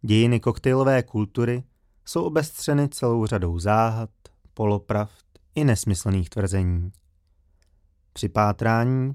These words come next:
po původu jednotlivých koktejlů je tudíž potřeba zapojit ony pověstné, malé, šedé buňky mozkové.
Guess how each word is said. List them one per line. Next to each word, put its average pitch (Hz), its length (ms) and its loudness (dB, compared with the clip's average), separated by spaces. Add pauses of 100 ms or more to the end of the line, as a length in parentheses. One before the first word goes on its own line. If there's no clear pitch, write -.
po 110 120 -6
původu 139 440 0
jednotlivých 143 520 0
koktejlů 127 800 -2 (600)
je 135 100 2
tudíž 165 340 -2
potřeba 147 480 0
zapojit 113 580 0
ony 90 300 0 (100)
pověstné, 110 1000 -2 (140)
malé, 101 680 -2
šedé 92 680 -4
buňky 90 400 -6
mozkové. 90 640 -8